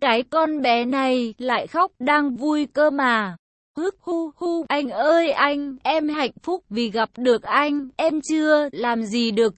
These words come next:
cho anh cơ mà." "Hu hu, anh không phải thằng hèn mà để cho bạn gái mình chịu khổ." "Mẹ, đây là Nhi, bạn gái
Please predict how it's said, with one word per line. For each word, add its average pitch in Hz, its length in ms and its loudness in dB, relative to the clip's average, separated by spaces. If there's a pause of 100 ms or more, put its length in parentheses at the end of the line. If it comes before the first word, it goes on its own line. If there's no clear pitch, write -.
cho 311 140 0
anh 330 300 2
cơ 311 260 0
mà." 247 500 -2
"Hu 330 340 -4
hu, 339 340 -4
anh 330 280 0
không 349 300 -6
phải 233 360 0
thằng 233 220 -4
hèn 247 300 -2
mà 254 260 0
để 208 360 -2
cho 311 180 0
bạn 247 340 -2
gái 220 280 -2
mình 254 320 0
chịu 277 220 -4
khổ." 202 600 0
"Mẹ, 254 360 -4
đây 330 300 0
là 302 220 0
Nhi, 302 560 0
bạn 233 340 -4
gái 214 340 -2